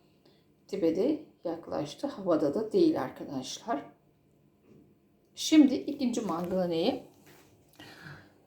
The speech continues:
Buna, m, çok güzel gözükmüyorsun. Dış kabuğun yamuk yumuk. Ne biçim bir rengin var?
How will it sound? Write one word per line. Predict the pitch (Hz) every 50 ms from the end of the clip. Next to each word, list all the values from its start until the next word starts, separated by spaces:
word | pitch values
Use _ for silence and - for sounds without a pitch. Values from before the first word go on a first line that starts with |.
| _ _ _ -
Buna, | 269 277 294 302 - - - - - _ _ _
m, | - 220 214 208 208 208 208 - - - _ _ - _ _ _ _ -
çok | - 320 311 311 -
güzel | 311 294 262 247 254 269 269 254
gözükmüyorsun. | 247 247 220 254 277 269 - 247 233 196 180 170 175 - - 170 180 220 - - - - - - - - _ _ - - -
Dış | - 262 269 -
kabuğun | - 294 294 - 254 262
yamuk | 262 262 254 247 247 247 240 247 247 - - -
yumuk. | 185 170 160 156 165 175 - - - -
Ne | 370 415 -
biçim | 381 - - 247 226 202
bir | 196 190
rengin | 185 180 175 175 175 - 180 165 170 170 160
var? | 165 156 143 131 151